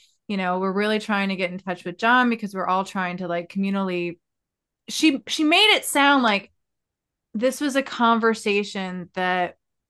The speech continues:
was involved in the business owners and, and this is something that, like, had previously been talked about. So I was like, "Oh, cool." You know, like,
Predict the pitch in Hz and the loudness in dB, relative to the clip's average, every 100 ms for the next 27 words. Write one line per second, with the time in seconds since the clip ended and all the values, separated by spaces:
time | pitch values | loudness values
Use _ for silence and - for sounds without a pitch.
0 | - 190 208 196 190 202 190 190 196 190 | -10 -4 -2 -2 -4 -4 0 2 2 0
1 | 190 180 185 180 185 180 160 175 165 165 | -4 -6 -6 -6 -6 -8 -10 -8 -8 -10
2 | 165 - - 175 175 175 170 175 170 _ | -12 -16 -10 -6 -4 -4 -6 -8 -12 _
3 | _ - 185 190 190 208 202 190 190 185 | _ -10 -6 -6 -6 -8 -4 -4 -4 -6
4 | 180 175 170 175 - _ _ _ _ - | -4 -4 -4 -6 -8 _ _ _ _ -18
5 | - 196 185 - - 247 254 262 247 247 | -4 -2 -2 -6 -4 -2 0 0 0 -2
6 | 214 196 190 185 175 175 - 170 165 - | -2 -2 -4 -2 0 0 -2 -6 -6 -6
7 | - _ _ _ _ _ _ _ - 262 | -12 _ _ _ _ _ _ _ -2 4
8 | 262 269 294 - 311 440 311 208 - 392 | 6 6 2 2 6 8 8 4 0 2
9 | 392 214 180 202 - 240 254 208 208 214 | 4 2 0 -6 -8 -4 -2 0 0 0
10 | 196 190 - | -2 -4 -12